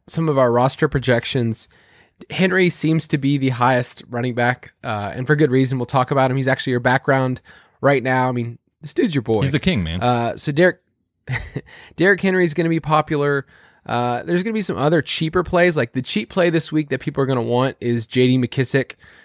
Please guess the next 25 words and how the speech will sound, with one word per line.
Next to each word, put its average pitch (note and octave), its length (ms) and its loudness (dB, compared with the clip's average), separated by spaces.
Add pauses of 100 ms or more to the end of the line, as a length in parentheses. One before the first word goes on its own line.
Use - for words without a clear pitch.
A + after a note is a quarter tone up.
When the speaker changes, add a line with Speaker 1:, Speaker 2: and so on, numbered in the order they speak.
Speaker 1:
at A2+ 220 -2
forty-nine B2+ 400 2
hundred B2 300 2
on A#2+ 100 0
DraftKings. A#2+ 800 0
You A2+ 140 -6
know, G#2+ 140 -8
he A#2 160 -6
has A#2 160 -4
that G#2 140 -2
pass C3 220 -4
catching B2+ 360 -2
pedigree, D#3 480 2
and A#2 180 0 (320)
Antonio F3+ 320 2
Gibson's C#3+ 480 0 (260)
out. B2 300 -4
So A#2+ 380 0 (500)
McKissick's F#3+ 420 -2
gonna F#3 140 2
be F3 60 6
super E3 280 0
popular. D#3+ 720 4
And D#3 180 -4
then F3+ 220 0